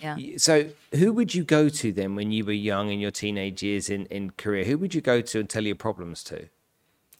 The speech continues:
Speaker 1: You don't tell problems.
Speaker 2: Would you not talk to mum and dad or your best
Speaker 1: No.
Speaker 2: friend? You
Speaker 1: No.
Speaker 2: never?
Speaker 1: No, you don't talk about it.
Speaker 2: So it's like in England, we would say, "Stiff upper lip," you know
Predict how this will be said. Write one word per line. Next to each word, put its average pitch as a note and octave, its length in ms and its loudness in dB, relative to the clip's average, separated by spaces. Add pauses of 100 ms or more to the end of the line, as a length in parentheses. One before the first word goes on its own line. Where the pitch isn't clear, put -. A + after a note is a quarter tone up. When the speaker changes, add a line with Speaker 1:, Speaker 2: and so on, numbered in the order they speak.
Speaker 1:
You G3+ 100 -4
don't E4+ 220 -4
tell - 160 -6
problems. C3+ 640 -8 (500)
Speaker 2:
Would B2+ 160 0
you B2+ 80 2
not B2+ 160 0
talk A#2+ 220 -2
to B2 80 -2
mum B2 180 2
and A#2+ 80 0
dad B2 300 2
or - 20 2
your G2 160 0
best G3 280 2
Speaker 1:
No. A3+ 60 0
Speaker 2:
friend? A2+ 460 0
You G#2+ 220 -2
Speaker 1:
No. D#3+ 300 -2
Speaker 2:
never? A2+ 360 4 (180)
Speaker 1:
No, E3 280 -4
you D#3 140 -10
don't E3+ 180 -8
talk C#3+ 240 -8
about - 240 -12
it. - 100 -12 (960)
Speaker 2:
So B2 220 4
it's G#2+ 180 4
like A2+ 220 4 (480)
in A#2 120 2
England, A2 360 2
we G#2+ 100 2
would G#2 140 -2
say, G#2+ 160 2
"Stiff - 300 2
upper A2+ 200 2
lip," A2+ 340 0
you G#2+ 120 -2
know A2 300 -2